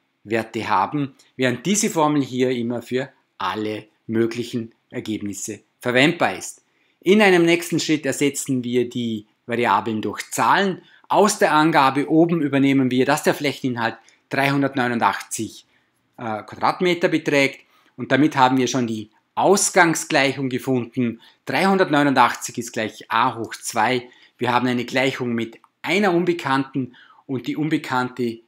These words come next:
die Seitenkante A muss alleine stehen. Wie schaffe ich das hier? Ich muss das hoch zwei wegbekommen und das Gegenteil von hoch zwei ist die Quadratwurzel und ich ziehe auf beiden Seiten die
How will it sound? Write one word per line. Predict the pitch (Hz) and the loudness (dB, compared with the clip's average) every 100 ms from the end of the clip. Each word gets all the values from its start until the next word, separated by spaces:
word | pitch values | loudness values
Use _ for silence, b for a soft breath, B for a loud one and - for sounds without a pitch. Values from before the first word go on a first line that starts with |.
| - | -12
die | 123 | -4
Seitenkante | 170 175 147 139 123 123 | -2 -2 -2 -2 -2 -2
A | 107 | 0
muss | 120 117 | -2 -4
alleine | 110 101 147 180 | -4 0 2 2
stehen. | - 147 139 131 131 b b b | 0 2 2 0 -4 b b b
Wie | - 110 | -8 -2
schaffe | 147 160 - | 2 2 0
ich | 151 | -8
das | - 139 | -4 -4
hier? | - 135 135 | -4 0 0
Ich | 127 | 0
muss | 135 127 | -4 -4
das | 127 113 - | -6 -8 -2
hoch | 135 127 - - _ - | 2 2 0 -20 _ -16
zwei | - 117 104 151 196 - _ _ _ | -10 -2 0 2 0 -4 _ _ _
wegbekommen | 143 147 - 143 - 131 127 117 B B B | -2 -2 -4 -4 0 2 2 -2 B B B
und | 120 123 | -6 -6
das | 117 - | -6 -2
Gegenteil | - 170 190 190 151 139 | 4 6 6 2 2 2
von | 139 120 | -2 -2
hoch | 117 127 - | 0 0 0
zwei | - 123 117 | -2 -2 0
ist | 120 - - | -4 -8 -6
die | 113 104 _ _ _ | -6 -6 _ _ _
Quadratwurzel | 113 110 107 - 175 170 170 170 151 147 B B | -8 0 0 2 6 4 4 0 0 -2 B B
und | - 131 | -2 0
ich | 131 - | 0 -4
ziehe | - 165 156 127 | -4 0 4 2
auf | 117 - | 0 -4
beiden | 131 165 170 165 | 0 0 0 -2
Seiten | 143 117 - 117 | -2 -4 -8 -8
die | 117 110 | -8 -8